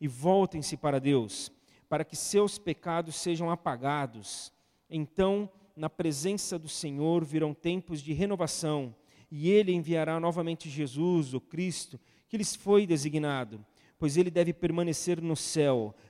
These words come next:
até o tempo da restauração final de todas as coisas, conforme Deus prometeu há muito tempo por meio dos seus santos profetas. Moisés disse:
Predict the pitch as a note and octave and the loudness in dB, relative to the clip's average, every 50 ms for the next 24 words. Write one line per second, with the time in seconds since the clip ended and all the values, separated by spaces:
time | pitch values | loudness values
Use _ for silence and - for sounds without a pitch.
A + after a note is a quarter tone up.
0 | _ - B2 - _ F#3 F#3 F3+ F3+ - _ G3 G3 G#3+ G#3+ - - F3 D#3 D#3 | _ -10 -10 -6 _ 0 0 0 -2 2 _ 4 4 4 0 -4 -8 -4 -4 -2
1 | D3 D3+ C#3+ - - E3 D#3 D3+ C#3 C3 - - - G3 G3 G3+ F#3+ - - - | -2 -2 -4 -4 -4 -2 -2 -2 -2 -4 -6 -6 -4 -4 -4 -4 -4 -8 -10 -10
2 | C#3+ D3 D#3 E3 E3 D#3 C#3 C3+ - _ - A3 A3 G#3+ F3+ F#3+ - - - E3 | -8 -4 -2 -2 -2 -2 -4 -10 -14 _ 2 4 4 4 2 0 -6 -2 0 2
3 | D#3+ D3+ B2+ A2+ A2+ G2+ - - - - _ _ _ _ _ D#3+ C#3+ - - E3+ | 2 2 0 -4 -8 -12 -12 -14 -14 -16 _ _ _ _ _ -14 -12 -4 -2 -2
4 | E3+ D#3+ D3+ C3+ B2 C3 D#3+ F3 G3 G#3+ A3+ G#3 - - - E3 D3+ C#3+ C3 - | -2 0 -2 -6 0 6 8 8 10 8 6 2 -4 -8 -8 -6 -6 -6 -8 -6
5 | _ D#3+ E3 F3 E3 D3+ C3+ C3 C3+ D3+ G3 A#3+ A3+ - _ - E3+ E3 F3 F3+ | _ 2 2 2 2 0 -4 -4 -4 -4 -4 -4 -4 -4 _ 0 0 0 0 -2
6 | E3+ - F#3+ - _ _ _ _ _ D#3 C#3+ C#3+ D#3 D#3+ E3 D#3+ D#3 D3+ - - | -4 -8 -16 -18 _ _ _ _ _ -6 -4 0 2 2 2 2 0 -6 -6 -6
7 | D3+ C3 - - - F#3 A3 A#3 A3 - G3+ - - - F3 D#3+ - - D3+ C3 | -6 -6 -6 -2 0 0 0 0 -2 -6 -10 -12 -6 -4 -4 -4 -4 -2 -2 -2
8 | A#2+ - _ G2+ G2 - - - - _ _ _ _ _ _ - D#3 D#3 D#3 C#3 | -2 -4 _ -14 -12 -10 -10 -10 -12 _ _ _ _ _ _ -2 0 0 2 2
9 | E3 F#3 G3 G3+ F3+ D3 C#3+ D3+ F3 E3+ D3+ - - - - A2 G2 | 2 2 2 2 0 0 -2 -2 -2 -2 -2 -4 -4 -6 -8 -10 -14